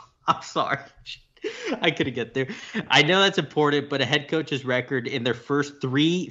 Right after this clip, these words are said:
three years doesn't matter. O-, either only list the third year or don't use it. So, <laughs> so he says wins are not a stat. It's the only stat that matters, actually, but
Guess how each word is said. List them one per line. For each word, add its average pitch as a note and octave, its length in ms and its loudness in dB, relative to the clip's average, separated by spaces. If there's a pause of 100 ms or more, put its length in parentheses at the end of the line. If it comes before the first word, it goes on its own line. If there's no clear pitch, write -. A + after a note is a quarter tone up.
three F3+ 240 4
years C#3+ 680 4
doesn't C#3 300 4
matter. B2+ 440 2
O-, D#3 320 -4
either F3 400 2
only G#3 320 0
list F3 340 -2
the C#3+ 120 0
third D#3 420 2
year D3 580 4
or D3 160 4
don't C3 320 4
use A#2 260 -6
it. G#2 180 -6 (320)
So, E3 300 0 (580)
<laughs> - 580 -16
so F#3 200 4
he F3+ 140 0
says C4 380 0 (120)
wins A3 380 0
are G#3 100 0
not F#3+ 200 2
a - 40 0
stat. B2+ 600 0
It's C3+ 180 -4
the D3 180 2
only E3+ 180 0
stat B2+ 340 0
that A2 80 -8
matters, G2 440 -6
actually, G2 480 -6
but F#2+ 360 -10